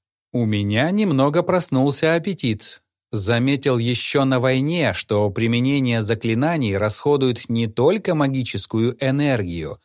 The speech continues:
но и энергию тела. Боевые плетения, затем исцеляющие, сколько-то калорий из меня вытянули.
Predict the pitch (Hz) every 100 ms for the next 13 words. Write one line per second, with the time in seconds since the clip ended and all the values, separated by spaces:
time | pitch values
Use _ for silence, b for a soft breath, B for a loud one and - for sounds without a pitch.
0 | b b _ 95 123 156 156 151 139 123
1 | 131 139 131 127 139 127 151 147 110 76
2 | - _ _ _ _ - 95 113 131 139
3 | 127 135 131 202 254 170 101 80 76 -
4 | 98 107 139 127 - 127 - - 120 165
5 | 233 139 - - 92 90 - 127 127 120
6 | 113 107 107 156 254 233 220 165 147 139
7 | 139 139 151 147 - 123 120 151 156 110
8 | 82 78 73 71